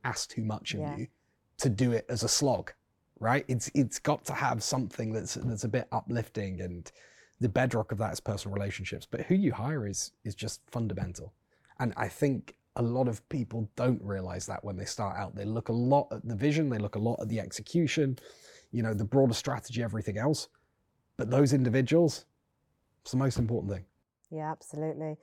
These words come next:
Speaker 2: Absolutely. Um, I am sure you're an incredibly busy person, managing, you know, lots of things.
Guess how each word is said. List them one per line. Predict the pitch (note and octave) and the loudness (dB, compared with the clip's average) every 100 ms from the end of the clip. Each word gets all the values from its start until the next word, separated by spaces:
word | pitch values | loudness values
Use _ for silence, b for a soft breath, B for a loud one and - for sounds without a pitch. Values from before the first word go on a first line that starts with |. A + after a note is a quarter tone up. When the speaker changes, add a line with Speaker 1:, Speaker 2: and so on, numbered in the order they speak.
| b b | b b
Speaker 2:
Absolutely. | F3+ - - F3 D#3 D3+ D#3 B B B B | -10 -8 -2 0 0 -2 -6 B B B B
Um, | G#3+ G#3 G3 - _ _ _ _ _ _ _ | 6 6 4 -10 _ _ _ _ _ _ _
I | G3+ | 2
am | G3+ | 2
sure | F#3+ - A3 | 0 0 2
you're | G#3 | 2
an | F3+ | 0
incredibly | F3+ - G#3 F#3+ F3+ F3+ | -4 -6 -4 -4 -4 -4
busy | F3+ E3 | -4 -6
person, | E3+ F3 E3 - D#3+ F3+ _ _ _ _ - | -6 -6 -8 -10 -16 -16 _ _ _ _ -18
managing, | D#3+ E3+ E3 E3+ E3 E3 _ _ - | -8 -4 -4 -4 -8 -10 _ _ -6
you | |
know, | E3 E3 F#3 F3 | -4 -2 -4 -2
lots | F#3 - F3 | -2 -2 -6
of | |
things. | - D#3+ E3 F#3+ | -4 -2 -2 -6